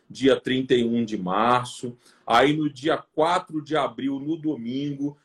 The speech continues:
nós vamos conversar com um amigo meu de infância, que é psiquiatra, que se chama Leonardo. Já coloca aí na agenda de vocês, no mesmo horário, tá? Domingo, dia quatro, às vinte e uma e quinze.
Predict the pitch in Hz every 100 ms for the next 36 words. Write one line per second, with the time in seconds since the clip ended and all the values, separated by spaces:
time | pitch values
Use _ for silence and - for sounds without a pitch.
0 | _ 123 120 143 143 - 147 143 - -
1 | 139 139 143 139 123 131 147 135 139 139
2 | 127 135 - - 123 135 135 - 139 -
3 | 139 139 - 180 - - - 123 113 123
4 | 131 123 - 127 - 127 117 113 165 131
5 | 107 123 120 117 123 _ _ _ 113 113
6 | 123 120 151 147 135 135 131 123 113 123
7 | 123 120 120 107 - 117 120 117 117 113
8 | 160 180 160 151 120 110 120 123 127 120
9 | - 117 139 143 _ _ _ 135 120 127
10 | 143 135 127 135 - - 127 135 127 113
11 | 123 135 - 135 151 139 - 117 123 135
12 | 131 123 143